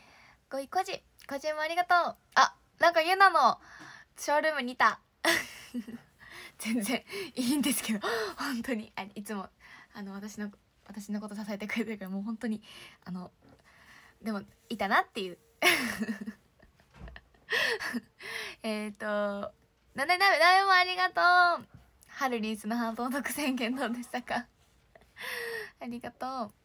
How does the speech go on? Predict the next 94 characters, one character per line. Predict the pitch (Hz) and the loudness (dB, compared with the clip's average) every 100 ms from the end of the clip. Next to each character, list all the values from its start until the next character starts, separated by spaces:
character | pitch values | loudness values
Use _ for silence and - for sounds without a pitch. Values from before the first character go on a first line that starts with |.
| _ _ _ _ | _ _ _ _
三 | - 349 349 | 2 2 2
位、 | - - | -4 0
マ | 349 | 2
グ | |
マ | 415 | 2
グ。 | - 220 | 0 0
マ | 285 | 0
グ | 294 | 0
マ | 311 | -2
グ | 311 | -4
も、 | 311 294 - - | -4 -4 -6 -12
こ | 220 | -10
れ | |
で | 214 220 | -10 -10
元 | 226 226 | -8 -8
気 | 220 220 | -8 -10
だ、 | 220 _ | -12 _
元 | - 240 | -10 -10
気 | - | -6
に | 220 | -6
な | 214 | -4
っ | 226 | -8
て、 | 220 - | -12 -18
元 | 226 240 | -12 -10
気 | 226 | -10
と | 220 | -10
い | |
う | 208 | -10
か、 | 196 - - - - _ | -12 -16 -20 -20 -20 _
も | 226 | -10
っ | |
と | 214 | -6
も | 208 214 | -8 -8
っ | |
と | 208 | -8
ね、 | 196 202 | -8 -6
楽 | 214 208 | -6 -6
し | 202 208 | -8 -10
ん | 202 - - _ _ _ _ _ _ | -12 -16 -20 _ _ _ _ _ _
で | 208 | -6
も | 196 | -4
ら | 196 | -6
え | 196 | -10
た | _ 196 | _ -14
ら | 185 | -10
嬉 | 202 | -10
し | - | -6
い | |
な | 202 | -8
っ | - | -8
て | 190 | -12
思 | 185 | -10
い | |
ま | 185 202 | -8 -10
す。 | - - _ _ _ _ _ _ _ _ _ | -10 -20 _ _ _ _ _ _ _ _ _
二 | 240 | -6
位、 | 226 | -4
ボ | 277 | -6
ッ | |
サ | 285 | -6
ン。 | 247 | -4
ボ | 262 | -6
ッ | - | -4
サ | 277 | -6
ン | |
も | 262 | -4
あ | |
り | 269 | -6
が | 277 269 | -8 -6
と | 262 | -4
う。 | 262 233 | -4 -4
ハ | 254 | -8
ル | 233 | -8
リ | 220 | -8
ン | |
ス | 214 208 | -8 -10
の | |
生 | 208 220 | -10 -10
誕 | 220 214 | -10 -10
T | 226 | -10
シ | |
ャ | 208 | -10
ツ | 190 | -8
二 | 196 | -6
枚 | 202 202 | -6 -6
重 | 220 214 | -6 -6
ね | 202 | -8
し | 202 | -10
て | |
て、 | 190 | -12
ち | - | -14
ょ | |
っ | |
と、 | - | -12